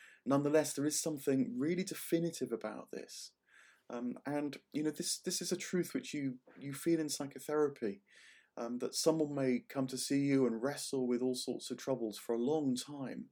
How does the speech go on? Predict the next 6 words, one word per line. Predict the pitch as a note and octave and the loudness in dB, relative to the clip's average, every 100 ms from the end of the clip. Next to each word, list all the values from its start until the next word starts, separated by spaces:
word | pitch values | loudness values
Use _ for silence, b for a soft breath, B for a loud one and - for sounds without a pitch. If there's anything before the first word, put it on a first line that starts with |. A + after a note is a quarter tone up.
| B B B B | B B B B
um, | A#2 A2+ | -10 -10
feel, | - - D#3 D3+ C#3 B2+ A#2 - b b b _ - | -10 -2 2 6 6 4 2 -4 b b b _ -8
um, | B2 B2 A#2 - | -8 -6 -10 -6
jealousy, | - D3+ C3+ A#2+ A2+ G#2 | 0 2 2 0 -4 -4
feel | - C3+ A#2+ - | -4 -2 -2 -2
hatred, | C#3+ C#3+ - A#2 G2+ G2+ | -4 -4 -4 -4 -4 -8